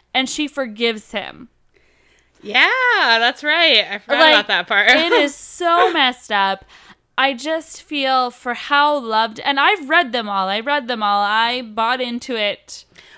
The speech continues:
Speaker 2: Well, I was gonna
Speaker 1: temporarily.
Speaker 2: say, because we, like, they came out when we were in college, maybe,
Speaker 1: Mm-hmm.
Speaker 2: like, juniors in college, and I re-, and I read all of them, and I liked them.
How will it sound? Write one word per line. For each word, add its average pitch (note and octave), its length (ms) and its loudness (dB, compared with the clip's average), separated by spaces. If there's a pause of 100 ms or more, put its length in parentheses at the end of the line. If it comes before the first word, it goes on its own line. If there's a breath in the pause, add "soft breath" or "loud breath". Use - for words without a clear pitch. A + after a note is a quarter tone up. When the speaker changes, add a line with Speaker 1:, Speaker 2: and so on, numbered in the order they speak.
(100)
Speaker 2:
Well, D#4 80 4
I D#4+ 40 6
was A#3+ 80 2
gonna E4 140 8 (240)
Speaker 1:
temporarily. G3+ 100 2
Speaker 2:
say, F#4 200 4
because A#3+ 380 -4
we, B3+ 340 -6
like, A3 360 -2
they G#3 120 -6
came B3 220 -8
out C4+ 100 -6
when B3+ 160 -10
we A3 140 -10
were A3+ 100 -6
in A#3 100 -8
college, E3+ 540 -6
maybe, F3+ 260 -6
Speaker 1:
Mm-hmm. C4 100 -4
Speaker 2:
like, D#4 140 -10
juniors F#3+ 360 -10
in F#3+ 80 -10
college, D#3+ 520 -8 (320 loud breath)
and G3 160 2
I G3 100 4
re-, G#3 200 -2
and G3 140 -4
I F#3 100 0
read G#3 180 0
all A#3+ 140 0
of D#4+ 60 -6
them, A3+ 120 -4
and F#3+ 80 -2
I F#3+ 140 2
liked F#3 380 -4
them. D#3+ 260 -6